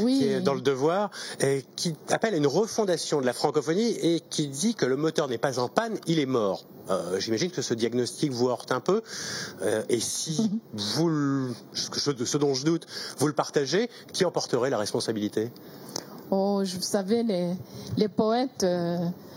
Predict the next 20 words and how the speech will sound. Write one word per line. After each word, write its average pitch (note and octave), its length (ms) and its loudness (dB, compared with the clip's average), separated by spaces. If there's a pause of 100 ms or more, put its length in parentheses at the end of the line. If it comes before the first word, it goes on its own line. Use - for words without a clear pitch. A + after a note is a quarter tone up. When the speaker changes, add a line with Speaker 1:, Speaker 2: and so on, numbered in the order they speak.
(300)
Speaker 1:
peuvent G#3+ 200 2
se - 100 -2
permettre G3 600 2
cette F#3+ 260 -2
licence-là. G#3 920 0
Euh, D#3+ 580 2
la, E3 220 2
la E3 200 0
francophonie A#3 760 2
et G#3+ 80 4
son G#3 200 0
moteur G3 440 2
sont, F3 480 0 (500)
sont G#3 280 0
bien G3+ 340 2
en G3+ 200 2
vie. A3+ 320 4 (760)
Euh, F3+ 640 2
vous G3+ 80 -2
savez C4+ 340 2